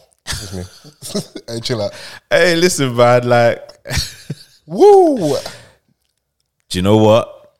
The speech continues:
Speaker 2: It, this whole thing, yeah, this is, I know that it was, it was like everything was just fitting. Like, I feel like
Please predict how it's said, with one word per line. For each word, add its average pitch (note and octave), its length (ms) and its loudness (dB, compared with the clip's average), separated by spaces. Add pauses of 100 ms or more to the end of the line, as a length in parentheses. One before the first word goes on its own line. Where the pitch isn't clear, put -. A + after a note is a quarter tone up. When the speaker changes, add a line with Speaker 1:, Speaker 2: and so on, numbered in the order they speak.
(320)
Speaker 2:
It, F#2 200 -12 (380)
this A2+ 200 0
whole B2 220 2
thing, G#2 380 0
yeah, D#2 320 -4 (580)
this G#2+ 160 0
is, G2+ 100 -2
I G2+ 120 2
know F#2+ 240 0
that D2+ 120 -8
it C#2 60 -10
was, D2 200 -14 (100)
it F#2+ 40 -2
was F2+ 240 -2
like E2+ 300 -4
everything G2+ 420 0
was D#2 220 -8
just - 220 -8
fitting. D2 420 -6
Like, D2 200 -16 (480)
I - 80 -8
feel G2 240 2
like F2+ 340 -2